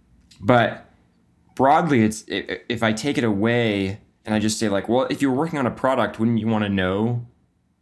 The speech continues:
about the competitors in the space?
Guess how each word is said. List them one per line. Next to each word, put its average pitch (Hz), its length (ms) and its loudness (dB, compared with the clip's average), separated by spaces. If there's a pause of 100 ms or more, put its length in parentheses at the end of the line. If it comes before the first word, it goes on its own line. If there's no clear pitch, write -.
(880)
about 104 320 0
the 113 80 -4
competitors 107 720 -2
in 101 120 -2
the 92 60 -4
space? 98 640 -6